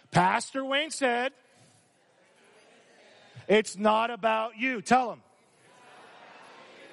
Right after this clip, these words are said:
Wow, did you notice the volume increase there? Wow. Ah, so the Messiah is standing right next to the guy.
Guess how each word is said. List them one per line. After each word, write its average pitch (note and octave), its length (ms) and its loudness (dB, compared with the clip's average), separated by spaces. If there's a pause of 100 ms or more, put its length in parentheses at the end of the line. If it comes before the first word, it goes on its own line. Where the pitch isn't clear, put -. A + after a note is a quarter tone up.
(400)
Wow, F3+ 300 2
did E3 140 -14
you F3 100 -6
notice G3 260 0
the F#3 80 -4
volume G#3 420 0
increase E3+ 440 -6
there? B2+ 280 -2 (1500)
Wow. D3 640 0 (2500)
Ah, G4+ 1120 0
so G#3+ 200 0
the G#3+ 80 2
Messiah A3 520 0
is E3+ 80 -8
standing G3 300 -2
right G3 180 -2
next F#3 240 -6
to E3+ 100 -4
the D3+ 80 -2
guy. B2+ 320 -2